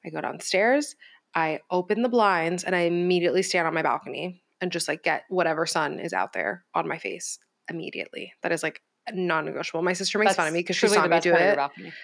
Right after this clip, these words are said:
Speaker 1: Best part. She saw me do it when I was here and she's like, she made fun of me simply because I go out there for, like, three seconds if, 'cause I get hot.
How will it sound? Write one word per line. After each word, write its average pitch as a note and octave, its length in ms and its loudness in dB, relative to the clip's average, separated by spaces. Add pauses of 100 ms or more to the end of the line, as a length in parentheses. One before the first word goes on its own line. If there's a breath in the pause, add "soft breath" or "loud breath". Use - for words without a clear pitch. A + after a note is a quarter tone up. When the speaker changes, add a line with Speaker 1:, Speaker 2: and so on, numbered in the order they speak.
(340 loud breath)
Speaker 1:
Best F#3 220 4
part. G#2+ 200 0
She G#3+ 100 0
saw G#3+ 120 4
me G#3 100 4
do G3 120 6
it - 20 4
when F#3+ 100 4
I F#3 80 2
was F3 120 0
here F3 160 2
and F3+ 100 0
she's G3 220 0
like, F3+ 180 2
she - 120 0
made G#3+ 120 4
fun G3+ 120 4
of F#3 40 2
me G3+ 80 4
simply F#3+ 300 2
because F3 260 2
I E3+ 80 2
go D#3+ 100 0
out - 160 0
there D#3+ 100 0
for, E3+ 120 0
like, D#3+ 220 0
three D#3 160 -4
seconds F3 460 0
if, G3 140 -4
'cause - 140 -4
I C#4+ 40 4
get F4+ 160 2
hot. - 680 4